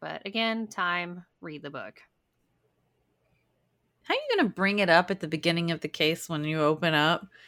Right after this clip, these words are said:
Speaker 2: and then you're like, "I'm literally just gonna say the exact same thing. Hey, this case involves that, but if you want any more information, you'll just have to read about it." Why don't you just say that at the beginning?
Speaker 1: I mean, pretty much. Well, you know, whatever. Um, there's also another suspect
Speaker 2: Rude.
Speaker 1: that come,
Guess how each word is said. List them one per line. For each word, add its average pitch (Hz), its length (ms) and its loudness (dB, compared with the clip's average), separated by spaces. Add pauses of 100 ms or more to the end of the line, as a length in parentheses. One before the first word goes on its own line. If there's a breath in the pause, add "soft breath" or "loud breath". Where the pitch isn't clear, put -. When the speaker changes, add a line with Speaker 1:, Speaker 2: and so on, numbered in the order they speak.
(140 soft breath)
Speaker 2:
and 180 140 4
then 190 80 6
you're 185 140 6
like, 170 220 4
"I'm 190 160 8
literally 180 420 8
just 165 220 -2
gonna 156 140 2
say 156 220 4
the 151 80 2
exact 147 420 2
same 156 280 0
thing. 156 480 -2
Hey, 160 420 0 (160)
this 160 200 -4
case 156 280 0
involves 143 440 2
that, 160 220 4
but 147 120 4
if 143 120 -2
you 143 120 -2
want 151 180 0
any 147 140 -2
more 147 200 -2
information, 143 600 -6
you'll 139 100 -4
just 143 180 -8
have 139 160 -2
to 135 80 -10
read 131 200 -6
about 127 260 -2
it." 156 160 -2 (300 loud breath)
Why 233 140 8
don't 440 100 8
you 403 80 6
just 302 180 6
say 254 160 6
that 226 160 10
at 185 80 -2
the 202 80 8
beginning? 156 540 2 (200)
Speaker 1:
I 240 120 -8
mean, 262 260 -2
pretty 247 240 -6
much. 277 420 -10 (200)
Well, 220 260 -16
you 220 180 -12
know, 220 220 -10
whatever. 226 400 -14 (420)
Um, 247 400 2
there's 277 240 2
also 285 280 2
another 254 320 0
suspect 220 640 -2
Speaker 2:
Rude. 220 100 -10
Speaker 1:
that 208 160 -2
come, 214 560 -2